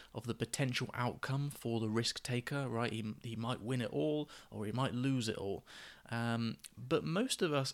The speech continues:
ourselves, we're what, what people would call risk averse, right? We're people that we don't really want to take risks because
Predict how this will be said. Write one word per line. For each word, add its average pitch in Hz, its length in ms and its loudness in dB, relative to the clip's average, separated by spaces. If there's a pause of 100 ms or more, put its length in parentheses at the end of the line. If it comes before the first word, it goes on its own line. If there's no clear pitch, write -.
ourselves, 117 840 -2
we're 117 600 2
what, 110 320 -4 (200)
what 113 140 2
people 113 220 -2
would 110 120 0
call 110 180 2
risk 113 440 0
averse, 113 600 0
right? 110 200 -4
We're 113 100 -2
people 117 340 0
that 117 180 2 (480)
we 127 100 2
don't 143 300 2
really 117 460 4
want 117 200 2
to - 260 -2
take - 300 -4
risks - 460 -2
because 151 480 0